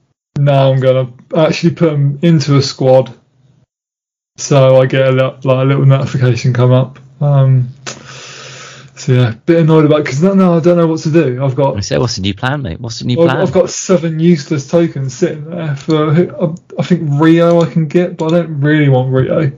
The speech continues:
Speaker 1: It's not, you can't do anything for less than seven tokens apart from Casillas or Rio.
Speaker 2: Why don't you
Speaker 1: Um,
Speaker 2: drop? Why don't you drop? I mean, I, I must admit, I have had, I had that Casillas in a draft, and he was pretty decent, to be fair.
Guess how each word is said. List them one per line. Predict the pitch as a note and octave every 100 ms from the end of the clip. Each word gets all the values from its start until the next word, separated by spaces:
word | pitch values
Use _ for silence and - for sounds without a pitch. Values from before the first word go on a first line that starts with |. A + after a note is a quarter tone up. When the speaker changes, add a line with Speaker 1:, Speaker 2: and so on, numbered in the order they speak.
| - - _ _ _ _ _ D3+
Speaker 1:
It's | C3+
not, | F3+ F3 - -
you | D#3
can't | C3+ F3+ F3+ D3+
do | F3 D#3+
anything | C#3+ C3 C#3 B2+
for | B2 C3+
less | C#3 -
than | C#3
seven | - C#3+ C#3
tokens | C3 D3+ C#3+ C3 B2+
apart | B2+ C3+ C#3
from | D3 C3+ B2+ - _ -
Casillas | C3+ - D#3 C3 B2+ -
or | C3+
Rio. | C#3+ D#3+ D#3+ F3 - - _ _ _ _ _ -
Speaker 2:
Why | C#3 C3
don't | C3+
you | C3
Speaker 1:
Um, | C3
Speaker 2:
drop? | B2 -
Why | A2+ B2+
don't | B2+
you | B2
drop? | B2
I | C3+
mean, | D3 D3+
I, | D3 D3 -
I | D3+
must | F3 E3+ D3+
admit, | D3+ -
I | B2+
have | C3+ C3+
had, | C#3 B2 B2
I | A#2 B2+
had | C3+
that | A2+ - -
Casillas | A2 - G#2 G2+
in | G2+
a |
draft, | F#2 A2+ G2+ -
and | F#2
he | G2+
was | F#2+
pretty | - -
decent, | - C3 A2 F2+ D2+
to | -
be | C#2
fair. | C2 D2 D#2+